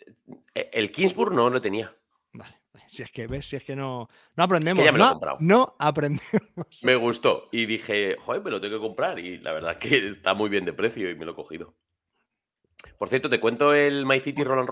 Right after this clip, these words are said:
Speaker 1: Ride?
Speaker 2: Otro. ¿Ya lo has probado?
Speaker 1: Me he leído el reglamento de arriba abajo.
Speaker 2: Bueno,
Speaker 1: Los
Speaker 2: no creo, no creo que hayas durado ni más de cinco minutos, desgraciado.
Speaker 1: No, es un, es,
Speaker 2: <laughs>
Speaker 1: es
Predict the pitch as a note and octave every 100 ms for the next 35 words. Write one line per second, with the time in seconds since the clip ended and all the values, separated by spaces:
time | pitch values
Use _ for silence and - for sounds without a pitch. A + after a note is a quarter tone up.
0 | G3 - _ _ _ _ _ C3+ D3+ D#3+
1 | _ _ _ _ _ _ B2+ B2+ C#3 D3+
2 | D#3 G3 D4 - _ _ _ _ G2 F2+
3 | F#2 F#2 F#2+ F#2+ F#2+ G2+ A2 G2+ F#2+ G2
4 | F#2+ F#2+ G#2+ A#2+ B2+ - - - - _
5 | _ _ _ _ - C#3 D#3 D#3 A#2+ _
6 | - - - D3+ C#3+ B2 D#3 D#3 D3+ D#3+
7 | E3 E3 D#3+ E3+ E3 D#3 D3+ C#3+ D3 C3+
8 | C3 E3+ D3 C3 A#2+ A#2 E3+ A#2+ G#2+ G#2
9 | F2+ F2 E2+ E2+ F2+ F#2+ F#2+ - G2 -
10 | - - - C#3+ - - - _ A2